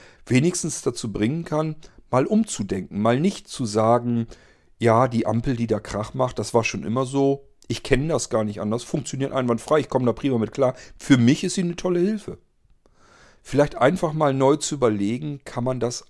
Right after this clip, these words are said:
auch das, wo man selber allein erstmal mit zufrieden ist, kann man das trotzdem verbessern. Und zwar sowohl für einen selbst, als auch für alle anderen. Das war aber nur ein Beispiel und ich denke mal, das sollte man,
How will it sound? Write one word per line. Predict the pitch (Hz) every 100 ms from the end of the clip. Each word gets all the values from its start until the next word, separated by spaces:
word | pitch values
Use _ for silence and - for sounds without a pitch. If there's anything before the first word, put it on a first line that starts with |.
| -
auch | 123 -
das, | 151 185 - -
wo | - 120
man | 117 107
selber | 127 185 175 165 _ -
allein | 101 95 190 214 185 190
erstmal | 156 - - 180 202 - - - -
mit | -
zufrieden | - - 170 117
ist, | 110 -
kann | - 113
man | 101
das | -
trotzdem | - 135 - - 151 147 - _ - -
verbessern. | - 127 117 - 87
Und | -
zwar | 123 120
sowohl | 117 135 135
für | - 117
einen | 117 101
selbst, | 90 104 247 - - - - _ _ _ -
als | 117 113
auch | 117
für | - -
alle | 107 -
anderen. | 92 87 87 82 90 _ _ _ _ _ _ _ _ -
Das | 117 -
war | 120
aber | 113
nur | 110 104
ein | 95
Beispiel | 104 117 - 131 120 120 _ _ _
und | 104 98 98
ich | 98 -
denke | 107 110
mal, | 107 101
das | 98
sollte | 107 107 98
man, | 98 95